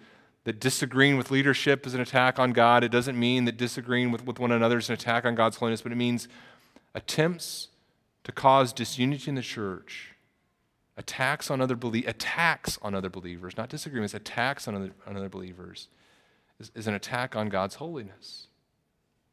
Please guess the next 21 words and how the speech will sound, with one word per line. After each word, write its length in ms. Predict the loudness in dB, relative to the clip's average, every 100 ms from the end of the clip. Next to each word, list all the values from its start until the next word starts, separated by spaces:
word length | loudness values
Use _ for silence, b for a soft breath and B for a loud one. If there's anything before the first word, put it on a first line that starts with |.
| _ _ _ _ _ _ _ _ _ _ _ B B
Imagine, 760 | 8 10 10 8 8 4 2 -2 B -10
so, 160 | 0 0 4
you 100 | 6
know, 80 | 6
think 240 | 4 4
of 60 | 4
the 60 |
picture 340 | 4 0 2 0
of 20 |
the 60 |
preciousness 680 | 0 8 8 8 -2 -4 -6
of, 60 | -4
the, 160 | -4
of 140 | -2 -4
this 160 | -2
most 220 | 0 0 2
holy 160 | 0
place. 280 | 4 4 4 0
Imagine 640 | 4 6 6 4 4 -2
someone 360 | 0 0 2 2
having 420 | 6 4 6 -2